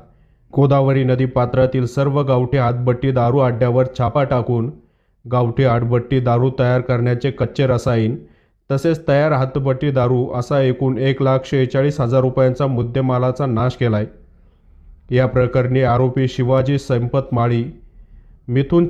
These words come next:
छगन माळी, विशाल कृष्णा दळे, सर्व राहणार मानकेश्वर नगर, चासनळी, तालुका कोपरगाव यांच्याविरुद्ध कोपरगाव तालुका पोलीस स्टेशन येथे सत्याहत्तर ऑब्लिक दोन हजार चोवीस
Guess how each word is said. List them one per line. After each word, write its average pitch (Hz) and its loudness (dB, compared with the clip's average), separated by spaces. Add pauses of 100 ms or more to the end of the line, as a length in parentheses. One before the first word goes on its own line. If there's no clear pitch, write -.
छगन 143 2
माळी, 131 2
विशाल 123 0
कृष्णा 139 -2
दळे, 123 0 (500)
सर्व 131 2
राहणार 131 0
मानकेश्वर 131 -2
नगर, 120 0 (140)
चासनळी, 123 2 (120)
तालुका 123 2
कोपरगाव 123 0 (640)
यांच्याविरुद्ध 127 2
कोपरगाव 131 0
तालुका 131 0
पोलीस 131 -2
स्टेशन 131 -2
येथे 117 -2 (800)
सत्याहत्तर 139 0
ऑब्लिक 135 0
दोन 131 0
हजार 123 0
चोवीस 127 0